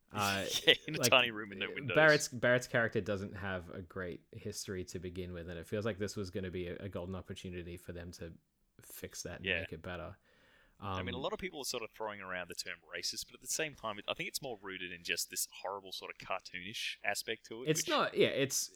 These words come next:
Speaker 1: it's, it's
Speaker 2: Yeah.
Speaker 1: lazy more than
Speaker 2: It,
Speaker 1: anything.
Speaker 2: it's, yeah, that's the best way of looking at it. It's really, it's like, a lot of people have said it's, it's dollar store Mister T.
Speaker 1: <laughs>
Speaker 2: which, like,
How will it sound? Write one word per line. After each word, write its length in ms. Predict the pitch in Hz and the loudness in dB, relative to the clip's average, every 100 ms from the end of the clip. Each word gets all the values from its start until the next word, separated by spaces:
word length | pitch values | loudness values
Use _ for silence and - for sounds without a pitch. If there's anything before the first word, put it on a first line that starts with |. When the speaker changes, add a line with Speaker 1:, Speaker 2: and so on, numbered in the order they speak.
| - | -2
Speaker 1:
it's, 280 | 156 - - | 0 0 -2
it's 160 | 135 120 | -2 0
Speaker 2:
Yeah. 60 | |
Speaker 1:
lazy 440 | 107 117 95 90 82 | 4 4 2 -2 -4
more 200 | 107 98 | -4 -2
than 140 | 92 90 | -2 -4
Speaker 2:
It, 40 | |
Speaker 1:
anything. 380 | 90 90 131 151 | -4 2 4 4
Speaker 2:
it's, 200 | 156 - - | 2 0 4
yeah, 240 | 120 87 | 6 6
that's 160 | - 113 | 2 0
the 60 | 139 | 2
best 240 | 120 113 | 4 4
way 100 | 113 | 2
of 60 | 90 | -2
looking 180 | 92 87 | -4 -4
at 20 | |
it. 20 | |
It's 140 | 90 - _ 120 | -4 -6 _ -10
really, 260 | 120 113 104 | -6 -4 -2
it's 180 | 117 - | -2 6
like, 220 | 135 120 _ - - - | 8 6 _ -20 -20 0
a 80 | 127 | 4
lot 120 | 160 | 4
of 60 | 196 | 2
people 200 | 190 156 | -2 -2
have 80 | 123 | 0
said 260 | - 113 - - | 2 2 4 4
it's, 280 | 117 - - | 4 2 2
it's 260 | 127 - - 120 117 - - - | 2 2 0 4 4 4 -8 -6
dollar 240 | 120 123 | -2 0
store 400 | 139 - 117 104 | 0 -2 -4 -6
Mister 240 | 101 101 - | -4 -4 -4
T. 400 | - 95 92 143 _ _ _ _ _ _ _ _ _ | -4 -2 -2 -6 _ _ _ _ _ _ _ _ _
Speaker 1:
<laughs> 80 | - - - - - _ _ | -6 -4 -6 -14 -20 _ _
Speaker 2:
which, 340 | 123 151 - - | -2 6 6 8
like, 160 | 117 | 6